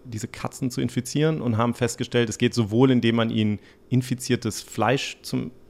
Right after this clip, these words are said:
Fressen gibt oder direkt infizierte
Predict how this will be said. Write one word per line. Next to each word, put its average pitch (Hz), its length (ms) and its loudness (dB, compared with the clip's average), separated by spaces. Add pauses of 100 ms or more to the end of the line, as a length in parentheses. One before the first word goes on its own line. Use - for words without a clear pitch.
(120)
Fressen 147 400 0
gibt 160 240 -4 (380)
oder 123 220 8
direkt 117 360 2
infizierte 104 840 -4